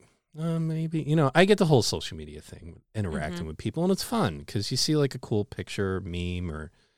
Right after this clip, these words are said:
Speaker 2: Mm-hmm.
Speaker 1: animated picture, as the old folks call 'em, you know,
Speaker 2: <laughs>
Speaker 1: and,
Speaker 2: A
Speaker 1: uh,
Speaker 2: moving picture?
Speaker 1: um, a talkie,
Speaker 2: <laughs>
Speaker 1: you know, and, um, yeah, you can share that kind of stuff, and it's fun.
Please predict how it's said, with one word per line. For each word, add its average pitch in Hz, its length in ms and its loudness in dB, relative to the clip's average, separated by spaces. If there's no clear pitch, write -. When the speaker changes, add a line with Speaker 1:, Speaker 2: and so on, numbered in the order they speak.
Speaker 2:
Mm-hmm. 214 220 -4
Speaker 1:
animated 104 560 6
picture, 113 560 4
as 113 160 -2
the 104 120 2
old 104 180 4
folks - 360 2
call 123 260 4
'em, 131 140 2
you 127 140 6
know, 92 300 4
Speaker 2:
<laughs> - 300 -6
Speaker 1:
and, 143 240 10
Speaker 2:
A 147 80 12
Speaker 1:
uh, 135 40 12
Speaker 2:
moving 139 300 6
picture? 381 420 4
Speaker 1:
um, 151 260 10
a - 80 12
talkie, 165 600 10
Speaker 2:
<laughs> 466 260 4
Speaker 1:
you 170 140 12
know, 120 280 12
and, 175 320 10
um, 170 420 10
yeah, 254 220 12
you 123 180 12
can 139 140 8
share 202 380 10
that 98 280 4
kind 82 220 -4
of 82 60 -8
stuff, - 480 -8
and 92 260 -8
it's - 220 -8
fun. 622 280 6